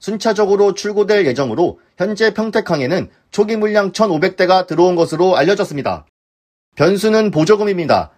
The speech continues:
아직 환경부에서 모델 Y에 대한 보조금 책정이 되지 않아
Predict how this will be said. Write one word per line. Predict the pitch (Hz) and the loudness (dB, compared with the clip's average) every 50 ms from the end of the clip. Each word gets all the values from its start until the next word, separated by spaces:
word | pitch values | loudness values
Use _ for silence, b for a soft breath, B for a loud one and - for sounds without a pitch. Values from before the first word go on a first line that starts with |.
| _ _ _ - | _ _ _ -2
아직 | - 120 - - 208 185 175 | -2 0 0 0 -2 -2 0
환경부에서 | 214 220 220 226 220 208 208 220 214 202 220 220 214 | 0 2 2 0 0 2 2 2 4 4 2 0 0
모델 | 180 147 151 151 190 190 | 0 -2 0 2 2 4
Y에 | 175 139 127 139 170 190 202 208 175 | 4 4 2 2 2 0 -2 -2 0
대한 | 196 190 196 190 | 0 0 0 -2
보조금 | - - 185 160 185 190 190 196 190 | -4 -4 -2 -2 0 -2 -2 -2 -6
책정이 | 196 180 - - 190 190 190 196 | -6 -8 -4 -4 -4 -2 -2 -4
되지 | 170 156 139 - 160 | -2 -4 -4 -2 -2
않아 | 127 95 113 156 160 104 b | -2 0 0 -2 -2 -2 b